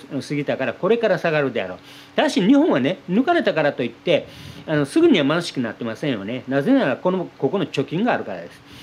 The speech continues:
で、失われた十年とか二十年とか言うけれども、それはね、まあ、豊かさで言うと変わらないっていうわけですね。貯金を食いつないでおったと。で、日本の、うん、現在、えー、過去、現在、未来をまとめますと、千九百六十年から八十年代が高度、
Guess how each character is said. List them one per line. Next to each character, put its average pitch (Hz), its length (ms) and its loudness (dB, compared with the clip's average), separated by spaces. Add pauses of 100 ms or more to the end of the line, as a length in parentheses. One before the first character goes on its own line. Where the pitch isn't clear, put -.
(460)
で、 180 400 2
失 294 280 2
わ 302 60 4
れ 277 80 2
た 151 140 0
十 170 160 2
年 143 160 2
と - 80 -16
か 127 80 -2
二 151 140 0
十 185 100 0
年 113 180 -2
と - 80 -14
か 120 80 -4
言 175 180 2
う 240 40 2
け 233 140 2
れ 147 100 4
ど 104 140 -6
も、 117 160 -4
そ 131 160 -4
れ 180 80 2
は 233 120 2
ね、 170 220 -2 (500)
ま 214 140 2
あ、 - 300 -4 (280)
豊 220 260 0
か 277 80 2
さ 285 100 2
で 269 60 0
言 247 120 0
う 240 40 -4
と - 220 2
変 233 120 0
わ 185 40 0
ら 220 140 0
な 165 100 -2
い 107 40 -4
っ - 40 -8
て - 120 -12
い 123 40 -6
う 98 40 -6
わ - 60 -14
け 104 60 -10
で 104 80 -12
す - 40 -20
ね。 135 220 2 (920)
貯 151 140 0
金 185 200 4
を 220 40 4
食 165 140 0
い 131 40 2
つ - 120 -6
な 139 100 2
い 127 80 0
で 131 80 2
お 127 40 0
っ - 20 -2
た - 160 -8
と。 - 120 -16 (540)
で、 196 320 2 (260)
日 196 180 4
本 240 200 6
の、 214 300 4
う 170 60 -6
ん、 160 200 0
現 175 260 2
在、 151 220 2
え 151 100 0
ー、 - 40 2
過 185 140 2
去、 170 80 -2
現 147 200 4
在、 131 160 2
未 127 140 2
来 120 140 0
を 104 60 -4
ま 120 100 -4
と 131 100 -4
め 113 140 -2
ま 107 40 -8
す - 80 -20
と、 127 140 -6
千 151 200 -2
九 277 100 2
百 240 180 2
六 175 220 2
十 233 140 4
年 175 200 2
か 123 80 0
ら 110 60 -2
八 143 200 -6
十 160 160 0
年 127 200 -2
代 107 180 -4
が 120 120 -4
高 185 240 0
度、 135 140 -4